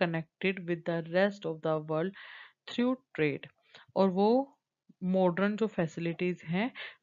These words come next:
वो भी एंजॉय करते हैं और कनेक्टेड रहते हैं पूरे वर्ल्ड से, पूरे वर्ल्ड से कनेक्टेड रहते हैं through this trade, इस ट्रेड के जरिए।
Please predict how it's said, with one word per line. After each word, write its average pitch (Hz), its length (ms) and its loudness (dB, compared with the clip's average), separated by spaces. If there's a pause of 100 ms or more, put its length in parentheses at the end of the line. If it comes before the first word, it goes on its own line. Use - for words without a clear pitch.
(140)
वो 175 260 2
भी 214 340 2 (220)
एंजॉय 170 420 2
करते 180 340 -2
हैं 220 180 0
और 240 140 2
कनेक्टेड 208 560 0
रहते 175 360 2
हैं 202 160 0
पूरे 175 260 0
वर्ल्ड 165 400 0
से, 240 320 -2 (1160)
पूरे 220 180 4
वर्ल्ड 185 360 6
से 208 160 -4
कनेक्टेड 185 460 0
रहते 165 380 -2
हैं 208 140 0
through 190 260 2
this 208 240 2
trade, 151 480 0
इस - 280 -4
ट्रेड 160 240 -2
के 254 300 4
जरिए। 151 480 2